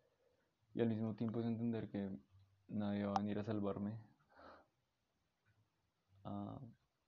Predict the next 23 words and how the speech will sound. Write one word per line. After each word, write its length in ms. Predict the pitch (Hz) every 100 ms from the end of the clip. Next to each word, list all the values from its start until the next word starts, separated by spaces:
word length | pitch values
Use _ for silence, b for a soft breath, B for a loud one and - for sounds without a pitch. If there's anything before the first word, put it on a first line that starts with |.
| - - - - - 135 _ _ _ _ _ _ _ -
que 160 | 104
yo 260 | 104 101 101
debo 200 | 98 98
hacerme 280 | 101 101 104
el 80 |
verdadero 460 | 101 104 104 104 101
responsable, 760 | 101 101 - 104 104 98 104 107 _ _ _ -
que 140 | - 101
soy 320 | - 107 107
el 80 | 98
único 260 | 98 95
responsable, 640 | 95 98 - 101 101 101 - - B B B B B B B
no 80 | -
solo 180 | 113 107
por 140 | 98
la 140 | 104 104
casa 280 | 98 98 101
o 120 | 98
por 160 | 104
mi 100 | 101
madre, 340 | 98 95 95 98
sino 320 | 104 101 98 107 _ _ _ _ - - - _ _ _ _ - _ _ _ 95
por 260 | - 107 101